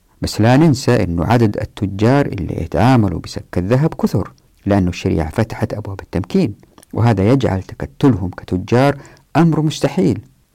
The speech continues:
ليه؟ لأن ظهور ثرائهم غير المبرر رح يسحب آخرين من تجار وغيره لسوق الذهب، ما يؤدي لتبدد احتمالية الاحتكار بسبب الكثرة وحرية الحركة بين المدن والأقاليم.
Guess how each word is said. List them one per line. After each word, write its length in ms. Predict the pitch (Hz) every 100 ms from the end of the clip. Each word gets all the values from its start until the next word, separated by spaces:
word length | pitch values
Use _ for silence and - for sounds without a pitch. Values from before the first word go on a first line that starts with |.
| _
ليه؟ 240 | 104 101 123
لأن 400 | - 87 87 90
ظهور 340 | 92 151 131
ثرائهم 680 | - 113 156 160 113 101 90
غير 380 | 113 147 117
المبرر 520 | 80 82 85 87 117 - - - _
رح 180 | - -
يسحب 320 | 135 - 104
آخرين 560 | 98 107 - 110 135 95
من 120 | 82
تجار 460 | - 90 - 117 104
وغيره 480 | 107 107 139 165 170 - -
لسوق 480 | 90 87 165 190 -
الذهب، 400 | 160 160 185 220 - - _ _
ما 160 | 113 113
يؤدي 520 | 117 120 143 120 120
لتبدد 640 | 110 110 143 214 190 156 143
احتمالية 640 | - - 123 123 123 113 -
الاحتكار 600 | - - 104 - 110 110 -
بسبب 440 | 95 - 98 95 -
الكثرة 520 | 95 - 196 - 98 - - -
وحرية 560 | - - 98 98 92 -
الحركة 540 | 90 - 85 87 - 85
بين 280 | 87 87 78
المدن 380 | 80 82 -
والأقاليم. 540 | 87 - - - 117